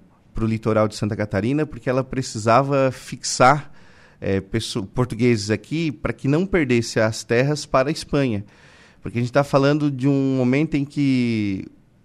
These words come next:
aqui o sul do Brasil era o final da colônia portuguesa. Principalmente Laguna era o final, né? Então,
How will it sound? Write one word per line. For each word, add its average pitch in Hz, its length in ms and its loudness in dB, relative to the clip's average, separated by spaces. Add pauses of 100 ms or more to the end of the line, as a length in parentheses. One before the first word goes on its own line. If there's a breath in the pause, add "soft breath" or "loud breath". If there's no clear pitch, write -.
aqui 165 320 -6
o 175 80 0
sul - 160 -8
do 143 80 0
Brasil 123 400 2
era 151 100 2
o 151 40 -4
final 143 520 2
da 110 140 -2
colônia 104 720 -2
portuguesa. 90 560 -4 (640 loud breath)
Principalmente 165 440 2
Laguna 165 400 6
era 110 100 2
o 104 40 -2
final, 92 420 -2
né? 92 140 -2
Então, 123 480 2